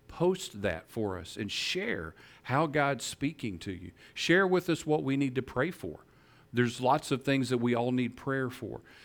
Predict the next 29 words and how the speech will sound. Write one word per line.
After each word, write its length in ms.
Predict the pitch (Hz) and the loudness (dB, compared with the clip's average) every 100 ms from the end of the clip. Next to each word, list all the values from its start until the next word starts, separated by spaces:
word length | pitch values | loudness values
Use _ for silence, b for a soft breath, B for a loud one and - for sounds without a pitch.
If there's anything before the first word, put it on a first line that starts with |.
| B B | B B
That's, 380 | 113 123 120 - | 6 6 6 2
it's 200 | 117 107 | 0 0
a 40 | |
private 540 | - - 117 139 165 - | -6 4 6 6 2 -4
group. 320 | 135 139 135 | -2 -2 -2
Only 360 | 113 131 135 131 | 0 2 4 4
us 520 | 135 - - - - | 4 0 -6 -8 -4
as 200 | 117 107 | -2 0
members 440 | 110 127 135 131 113 | 2 2 2 0 0
will 100 | 107 | -4
see 360 | - 127 135 | -4 -2 0
it. 120 | 165 120 | -2 -4
It's 200 | 110 117 | -6 -2
not 320 | 120 135 - | -2 -2 -4
gonna 180 | 123 117 | -4 0
go 260 | 110 120 | 2 2
out, 260 | 120 123 - B B B B | 2 0 -4 B B B B
uh, 120 | 117 107 | -4 -4
to 160 | 120 | 0
everybody 560 | 120 120 120 120 120 117 | 0 2 2 2 2 0
in, 160 | 117 | -2
in 180 | 123 113 | -2 -4
the 80 | 110 | -4
stratosphere, 720 | - 117 120 104 - 98 90 | -4 -2 -2 -4 -6 -8 -6
but 160 | 92 98 B B B | -6 -8 B B B
it'll 180 | 131 120 | 4 6
be 240 | 127 127 | 4 4
our 400 | 107 123 143 131 | 2 2 4 2
place 680 | 127 - 127 110 87 - | 0 0 0 0 -4 -8